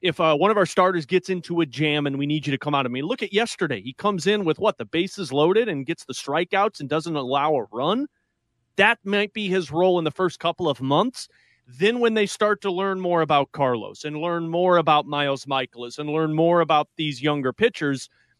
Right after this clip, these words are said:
they can say, "Okay, we've managed the innings of Alex early on. Now let's start to kind of unleash him and see what he does as a starting pitcher for us." Maybe that's the way to do it.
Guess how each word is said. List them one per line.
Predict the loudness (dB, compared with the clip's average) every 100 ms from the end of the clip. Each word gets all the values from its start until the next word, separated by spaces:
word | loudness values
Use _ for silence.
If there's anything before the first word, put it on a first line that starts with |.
| -2
they | -2
can | 0 -4
say, | 0 0 2
"Okay, | 0 0 2 2 -2 _ _
we've | -2 0
managed | 2 2 2 -2 -4
the | -2 0
innings | 0 0 0
of | 2
Alex | 2 2 0 -2
early | -2 0 0 2
on. | 4 4 4 0 -6 _ _ _ -12
Now | -4 2 6 6
let's | 4 0 -4
start | -2 -2 -2 -4
to | -6
kind | -2 0 0
of | -2 -6 -14 -2
unleash | 0 0 0 0 0 -2
him | -6 -6 -6
and | -12
see | -6 0
what | 2 2
he | 0
does | -2 -2 -2
as | -4 -6
a | -6
starting | 0 0 0 -4
pitcher | -8 -10 -10
for | -10 -12
us." | -12 _ _ -12
Maybe | -4 0 0 0
that's | 0 -2 -2
the |
way | -2 -2
to | -4
do | -4 -2
it. | -2